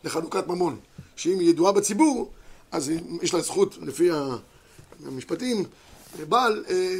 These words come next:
יש להם, אה, זכות, אה, חלוקת הממון, שתהיה שוויונית. בסדר? זה, זה התביעה של ידועה בציבור.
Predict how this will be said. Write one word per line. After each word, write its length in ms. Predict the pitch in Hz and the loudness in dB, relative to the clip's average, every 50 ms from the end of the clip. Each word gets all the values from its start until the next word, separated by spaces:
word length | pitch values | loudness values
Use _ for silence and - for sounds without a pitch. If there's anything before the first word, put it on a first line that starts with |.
| 180 180 175 180 185 | 0 2 2 4 4
יש 140 | 180 - - | 2 0 0
להם, 300 | 170 170 175 170 165 165 160 | -2 -2 -2 -2 -2 -2 -2
אה, 120 | 156 147 | -2 -2
זכות, 360 | 135 - 131 151 147 - - | -4 -6 -8 -8 -10 -6 -6
אה, 180 | 151 143 139 131 135 - - - - - - - - - | -6 -4 -4 -4 -6 -8 -14 -20 -20 -20 -20 -20 -20 -16
חלוקת 640 | - - - - - - - 165 180 - - 233 - 214 | -12 -12 -12 -12 -12 -6 -2 -2 -2 2 2 2 2 2
הממון, 420 | 196 190 180 190 196 185 160 139 - | 0 0 2 2 2 2 2 0 -4
שתהיה 320 | - - - - 170 165 | -10 -12 -4 -4 -2 -2
שוויונית. 580 | - 156 160 156 156 156 165 160 127 - - - - - - - - - - _ _ - _ _ _ _ | -2 -4 -4 -4 -4 -4 -4 -6 -6 -8 -12 -16 -16 -18 -20 -20 -20 -20 -20 _ _ -20 _ _ _ _
בסדר? 300 | - - 170 175 185 - | -4 -2 0 0 0 -2
זה, 280 | 143 139 156 151 147 143 | 0 0 0 0 0 0
זה 140 | 127 165 160 | 2 2 2
התביעה 320 | - - 139 147 139 120 | 0 0 -2 -2 -2 -2
של 120 | 120 127 | -2 -6
ידועה 200 | 131 127 131 127 | -6 -4 -4 -6
בציבור. 280 | 120 117 - - - | -6 -6 -10 -10 -12